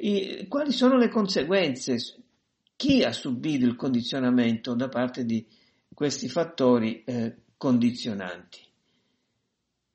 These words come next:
Eh, le conseguenze della guerra vanno, oh, inserite nel tempo lungo, perché ebbero delle conseguenze di lungo periodo,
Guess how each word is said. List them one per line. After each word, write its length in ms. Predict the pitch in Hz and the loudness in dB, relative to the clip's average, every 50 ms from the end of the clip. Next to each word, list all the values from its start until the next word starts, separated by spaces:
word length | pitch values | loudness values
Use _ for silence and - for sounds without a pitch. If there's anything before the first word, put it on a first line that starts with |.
| _ - - - - - - _ _ _ _ _ _ _ _ - | _ -20 -20 -20 -20 -20 -20 _ _ _ _ _ _ _ _ -2
Eh, 360 | 165 170 165 160 165 - - | 2 2 4 2 2 -2 -6
le 180 | - 165 170 | -4 -4 -2
conseguenze 720 | 175 233 285 294 247 254 233 202 165 156 143 127 - - 147 | 0 0 0 0 2 2 4 4 4 4 2 2 0 0 0
della 260 | 139 165 202 226 247 | 2 2 2 4 2
guerra 580 | 233 180 139 123 123 131 123 139 151 165 185 - - - _ _ _ _ - - - _ _ _ _ _ _ _ _ _ _ _ _ | 4 4 6 6 6 6 4 2 0 0 0 -4 -10 -18 _ _ _ _ -20 -20 -20 _ _ _ _ _ _ _ _ _ _ _ _
vanno, 580 | - 160 165 190 208 180 151 135 131 127 131 131 | -8 -4 0 2 2 4 4 4 4 4 4 4
oh, 720 | 131 135 143 - - - 143 139 131 127 127 120 123 123 _ _ _ _ _ _ _ _ _ | 2 2 0 -4 -4 -2 0 0 2 2 2 0 -2 -6 _ _ _ _ _ _ _ _ _
inserite 840 | 170 165 175 170 - 208 196 147 120 127 117 123 135 139 143 - - - | -2 -2 -2 0 0 2 4 4 4 4 4 2 0 -2 -2 -2 -4 -2
nel 260 | 156 139 131 135 131 | 0 0 0 0 0
tempo 320 | 131 131 127 123 123 127 123 | 0 0 0 2 2 0 0
lungo, 520 | 117 107 104 104 101 98 104 107 110 - _ _ _ _ _ _ _ _ _ _ _ _ | 0 0 -2 -4 -6 -6 -8 -10 -10 -14 _ _ _ _ _ _ _ _ _ _ _ _
perché 520 | - 247 262 262 - 175 170 208 233 - | 2 2 2 2 2 2 4 4 2 2
ebbero 480 | - 123 135 175 175 165 147 127 127 123 | 2 0 2 2 2 0 2 2 2 2
delle 280 | 131 165 165 151 143 | 2 2 0 0 -2
conseguenze 1000 | - 147 147 143 - - 165 160 143 135 135 151 156 - - 147 131 127 127 - - | -2 -4 -6 -4 -4 -4 -4 -2 0 0 0 -2 -2 -4 -4 -2 0 0 -2 -2 -4
di 160 | - 123 110 98 | -4 -4 -2 0
lungo 440 | 127 190 233 214 156 123 113 110 | 4 4 4 4 4 2 2 0
periodo, 680 | 101 - 117 110 104 101 101 98 101 101 101 110 113 120 | 0 0 -2 -2 0 -2 -2 -2 -4 -4 -4 -6 -10 -10